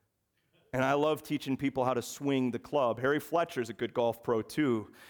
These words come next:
And you might recall that he put together that series, Principles for Effective Evangelism. We've got to get good as conversationalists. We have to learn how to have conversations with people.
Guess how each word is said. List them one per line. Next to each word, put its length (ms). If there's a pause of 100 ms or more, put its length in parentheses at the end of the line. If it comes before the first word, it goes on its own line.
(240)
And 320
you 160
might 240
recall 500
that 200
he 180
put 240
together 380
that 240
series, 720 (340)
Principles 960
for 240
Effective 880 (120)
Evangelism. 920 (320)
We've 320
got 300
to 100
get 320
good 560 (300)
as 180
conversationalists. 1500 (500)
We 100
have 140
to 100
learn 540
how 220
to 60
have 440
conversations 840
with 200
people. 440